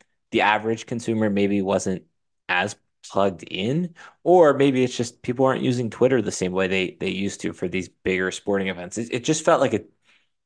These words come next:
there was a conversation, but it wasn't the main, like, it wasn't, it was the main conversation, but it wasn't the only conversation. And in other years,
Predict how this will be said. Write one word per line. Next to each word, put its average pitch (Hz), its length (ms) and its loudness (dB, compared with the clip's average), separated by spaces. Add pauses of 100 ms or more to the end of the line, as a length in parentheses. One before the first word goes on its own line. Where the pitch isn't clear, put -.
(400)
there 143 120 6
was 143 100 2
a 139 40 -6
conversation, 156 640 2
but 117 140 4
it 98 100 2
wasn't 107 380 -2 (280)
the 117 120 0
main, 110 220 -2
like, - 220 -4 (1080)
it 110 60 -8
wasn't, 139 360 2
it 120 100 0
was 139 380 2
the 147 80 0
main 139 260 0
conversation, 139 640 -2
but 110 140 6
it 104 100 -2
wasn't 110 440 -2 (920)
the 107 140 0
only 98 320 0
conversation. 87 600 -4
And 95 120 -2
in 101 80 0
other 117 200 2
years, 107 400 0